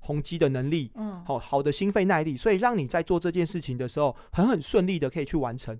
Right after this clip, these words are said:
Speaker 2: 嗯。
Speaker 1: 可是当你今天发现你更有认知的去思考你的动作的时候，
Speaker 2: 嗯。
Speaker 1: 其实你是可以跑得更轻松的。
Speaker 2: 嗯，嗯，嗯。所以这个课的内容大概是，我看很扎实，总共有十个章节。
Speaker 1: 对，有十个章节。
Speaker 2: 对，帮我们听众朋友们介绍一下好不好？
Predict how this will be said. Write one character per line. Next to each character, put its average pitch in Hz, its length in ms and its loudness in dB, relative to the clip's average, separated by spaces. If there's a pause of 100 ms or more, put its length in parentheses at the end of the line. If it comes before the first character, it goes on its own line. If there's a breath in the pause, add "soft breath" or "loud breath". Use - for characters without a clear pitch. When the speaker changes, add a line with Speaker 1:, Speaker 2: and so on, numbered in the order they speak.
Speaker 2:
嗯。 208 300 -8
Speaker 1:
可 196 80 -2
是 262 120 -2
当 254 240 0
你 214 80 -2
今 185 200 -6
天 196 200 0
发 196 240 -2
现 190 180 -2
你 131 180 -6
更 226 200 4
有 135 160 0
认 160 240 2
知 147 320 -6 (380 soft breath)
的 147 80 0
去 190 140 -2
思 - 280 -4
考 156 200 -4
你 127 100 -4
的 120 100 -6
动 147 220 0
作 143 160 -2
的 127 100 -4
时 123 160 -12
候， 120 300 -2
Speaker 2:
嗯。 - 40 -20 (200 soft breath)
Speaker 1:
其 220 140 -6
实 269 120 0
你 175 120 0
是 - 160 -8
可 160 140 -4
以 160 80 0
跑 - 160 -2
得 120 120 -6
更 143 200 0
轻 135 160 -6
松 120 220 -6
的。 110 200 -10
Speaker 2:
嗯， 262 300 -6
嗯， 220 300 -10
嗯。 196 160 -8 (220 loud breath)
所 - 140 -4
以 339 80 0
这 269 140 -6
个 247 80 2
课 254 260 -2
的 196 120 -2
内 208 280 0
容 147 240 -4
大 180 160 -6
概 165 220 -6
是， 151 460 -6
我 180 160 -2
看 240 280 0 (220 loud breath)
很 165 240 2
扎 214 260 0
实， 175 240 -4
总 170 320 0
共 240 240 2
有 139 280 0
十 - 540 2
个 247 140 8
章 208 480 4
节。 208 140 4
Speaker 1:
对， 147 180 8
有 143 140 4
十 147 240 -2
个 165 140 4
章 156 200 4
节。 123 280 -4
Speaker 2:
对， 185 180 4
帮 269 260 6
我 240 160 4
们 170 300 0
听 220 160 0
众 220 160 2
朋 175 100 0
友 165 60 0
们 151 160 -2
介 185 240 0
绍 156 300 -4
一 135 40 -6
下 139 240 -6
好 131 140 -12
不 135 80 -14
好？ 135 180 -14